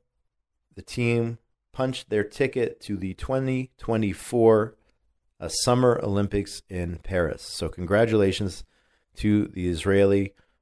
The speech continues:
under twenty-one squad. They will be playing in the Summer Olympics next year. This is an unbelievable achievement in sports for Israel. From what I know, this is the best they've ever done in this tournament.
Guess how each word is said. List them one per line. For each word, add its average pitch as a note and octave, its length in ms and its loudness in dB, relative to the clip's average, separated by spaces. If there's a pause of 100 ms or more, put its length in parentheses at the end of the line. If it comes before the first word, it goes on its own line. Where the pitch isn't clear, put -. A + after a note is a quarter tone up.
(160)
under G2 240 -2
twenty-one F2+ 560 -2
squad. A#2 600 4
They G2+ 140 2
will A#2 200 4
be A#2+ 140 2
playing F2+ 480 -4
in G2+ 120 -6
the F#2+ 60 -2
Summer G#2 320 0
Olympics E2 420 -2
next F2 320 -8
year. G2 380 0 (540)
This - 400 -8
is F2+ 180 -6
an G2 100 -2
unbelievable A#2 600 4
achievement G#2 640 -2 (720)
in D#2+ 160 -6
sports G#2 500 -2
for E2 120 -8
Israel. G2+ 600 2 (880)
From F2 120 -12
what F2 100 -2
I F#2 80 0
know, F#2+ 160 0
this F2 160 -6
is F2 100 -10
the D#2+ 80 -8
best F2+ 400 -2
they've E2+ 160 -6
ever G#2+ 240 4
done G2 300 2
in F2+ 100 -2
this F2 160 -4
tournament. A2+ 560 -2